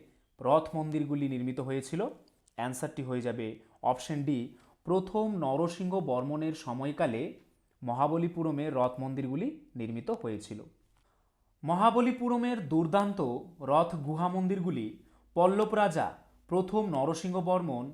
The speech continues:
সপ্তম এবং অষ্টম শতাব্দীতে তৈরি করেছিলেন। মহাবলীপুরমে আটটি রথ রয়েছে, যার মধ্যে পাঁচটির নাম মহাভারতের পাণ্ডব অর্থাৎ পাঁচ ভাই এবং একটি দ্রৌপদীর নামে রাখা হয়েছে। যে পাঁচটি রথ দেখা যায়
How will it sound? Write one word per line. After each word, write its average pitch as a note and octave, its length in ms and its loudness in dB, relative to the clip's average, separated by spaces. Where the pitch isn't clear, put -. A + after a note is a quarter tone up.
সপ্তম E3+ 560 -2
এবং D3+ 180 -4
অষ্টম C3+ 340 -4
শতাব্দীতে D3+ 540 -6
তৈরি B2 240 -4
করেছিলেন। C#3 480 -6
মহাবলীপুরমে A#3+ 880 4
আটটি F3 300 -2
রথ D3 320 4
রয়েছে, E3 360 0
যার D#3 260 6
মধ্যে G3 260 -2
পাঁচটির F3+ 480 2
নাম F3 280 -2
মহাভারতের F3+ 600 2
পাণ্ডব D#3+ 460 0
অর্থাৎ B2+ 360 -2
পাঁচ D#3+ 240 2
ভাই C3 280 0
এবং E3 160 -4
একটি E3 360 -4
দ্রৌপদীর E3 540 -2
নামে D#3 160 -4
রাখা C3 260 -2
হয়েছে। A#2 400 -8
যে C3 220 -2
পাঁচটি A#3 400 0
রথ G3 260 2
দেখা D3+ 340 0
যায় B2+ 300 0